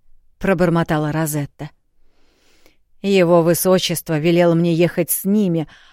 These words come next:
а там они с графиней меня заберут". "Вы упали с лошади? Как вы,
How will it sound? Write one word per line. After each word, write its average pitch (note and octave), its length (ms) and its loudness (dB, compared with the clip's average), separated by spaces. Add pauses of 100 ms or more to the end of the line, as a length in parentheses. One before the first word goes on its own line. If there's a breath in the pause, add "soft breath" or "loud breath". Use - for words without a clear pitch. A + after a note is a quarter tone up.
а F#3+ 160 -2
там G3+ 340 -2
они F3 220 -2
с D#3+ 80 -6
графиней F#3+ 540 0
меня F3 280 -2
заберут". D#3+ 600 -6 (1300)
"Вы G3 260 2
упали F#3 300 2
с E3+ 120 -4
лошади? E3 540 -4 (1000)
Как G#3 300 -4
вы, C#3+ 180 -10